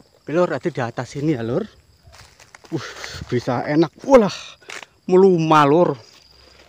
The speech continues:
Meluma, tunjung kangkang. Uh, besar banget, Lur. Kayak burung juara, Lur. Uh, ngesotnya dari sana, Lur. Uh,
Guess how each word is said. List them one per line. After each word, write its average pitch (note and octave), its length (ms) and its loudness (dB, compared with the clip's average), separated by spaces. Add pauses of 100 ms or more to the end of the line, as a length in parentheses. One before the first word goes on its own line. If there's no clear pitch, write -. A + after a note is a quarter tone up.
(140)
Meluma, B2 400 -2
tunjung A2 320 -6
kangkang. A2 400 -8
Uh, D4 160 -2
besar - 320 -8 (240)
banget, D3+ 320 -2
Lur. D#3 160 -2
Kayak C3 240 -4
burung B2 260 -4 (380)
juara, C3+ 480 -2
Lur. F#3 160 0 (960)
Uh, - 300 -14 (200)
ngesotnya D3+ 320 -6
dari B2+ 240 -10
sana, C#3+ 400 -4
Lur. B2+ 160 -6 (1200)
Uh, A3+ 160 -6